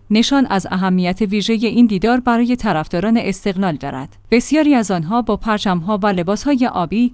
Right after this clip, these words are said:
فضای ورزشگاه را آمادهٔ حمایت از تیم محبوب خود کردند و بی‌صبرانه منتظر شروع بازی هستند. استقلالی‌ها در این رقابت‌ها تاکنون پنج امتیاز کسب کردند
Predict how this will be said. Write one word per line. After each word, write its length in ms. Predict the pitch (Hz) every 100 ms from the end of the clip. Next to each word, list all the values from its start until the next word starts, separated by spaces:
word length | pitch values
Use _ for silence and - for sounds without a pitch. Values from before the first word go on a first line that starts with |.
| -
فضای 380 | 233 226 285 262
ورزشگاه 640 | 202 190 190 - 208 208
را 140 | 208
آمادهٔ 600 | 185 202 190 190 226 247
حمایت 460 | 233 233 208 247 254
از 200 | 262 -
تیم 240 | 247 220
محبوب 420 | 208 196 196 240 214
خود 260 | - 196
کردند 460 | 220 180 165 156 - - -
و 80 | 190
بی‌صبرانه 580 | 185 185 214 180 202 220
منتظر 540 | 214 196 214 202 247
شروع 380 | 254 226 208 196
بازی 280 | 175 165 196
هستند. 500 | 151 151 151 170 170 _ _ _ -
استقلالی‌ها 760 | 214 - 262 254 202 185 254
در 200 | 254 220
این 140 | 254 254
رقابت‌ها 580 | 226 208 202 - 262
تاکنون 500 | 262 226 190 196 220
پنج 340 | 226 262 269 -
امتیاز 440 | 208 202 233 220 -
کسب 280 | 214 190
کردند 500 | - 175 190 170 151